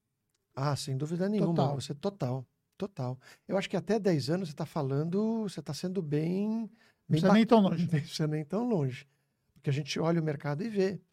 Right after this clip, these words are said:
Speaker 1: empresas que dizem, "Bacana, vou em evento", ou você falar, "Puxa, te segue", aí você entra na empresa dele. Eu tava, tava te dando exemplo do programa de qualidade, ela tinha auditoria.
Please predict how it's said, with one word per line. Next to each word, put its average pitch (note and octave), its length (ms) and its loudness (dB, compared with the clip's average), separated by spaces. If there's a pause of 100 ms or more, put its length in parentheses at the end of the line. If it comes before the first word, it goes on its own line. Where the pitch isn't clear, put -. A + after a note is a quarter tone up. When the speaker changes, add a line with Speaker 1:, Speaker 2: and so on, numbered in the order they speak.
(280)
Speaker 1:
empresas E3 400 2
que E3+ 100 -6
dizem, C#3+ 340 -2
"Bacana, D#3+ 540 0
vou D#3+ 180 0
em D3 60 2
evento", F3 540 2
ou E3 120 2
você E3 200 -4
falar, D3+ 560 -2 (500)
"Puxa, E3 240 -10
te - 180 -10
segue", G3 640 2 (520)
aí F3+ 100 -4
você F3+ 220 0
entra G3+ 180 -2
na F#3+ 80 -2
empresa F3 400 -2
dele. F3 400 -4 (1400)
Eu D#3 220 -10
tava, G3 220 -2
tava G#3+ 200 -4
te - 140 -10
dando G3 160 2
exemplo E3+ 400 -2
do D3 100 -8
programa D3+ 360 -2
de C#3+ 80 -8
qualidade, C#3+ 520 -6 (380)
ela D3+ 140 -4
tinha G#3+ 160 -4
auditoria. G#3 580 -4